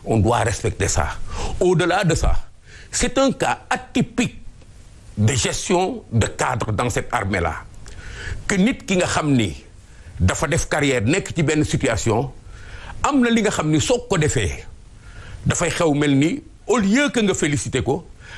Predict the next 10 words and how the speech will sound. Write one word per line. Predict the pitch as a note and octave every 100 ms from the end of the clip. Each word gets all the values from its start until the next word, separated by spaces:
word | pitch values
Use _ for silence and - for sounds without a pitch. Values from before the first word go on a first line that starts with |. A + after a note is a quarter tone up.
| -
dafa | - -
xaw | E3 C#3
mel | D3+
ni | D#3
da | C3+
nga | B2+
dal | A2 B2+
ci | - B2
kawam. | G2 E2+ D#2 - - - - - - - - - - - - - - - -
Kandé, | A#2 C#3 F#4 D#4+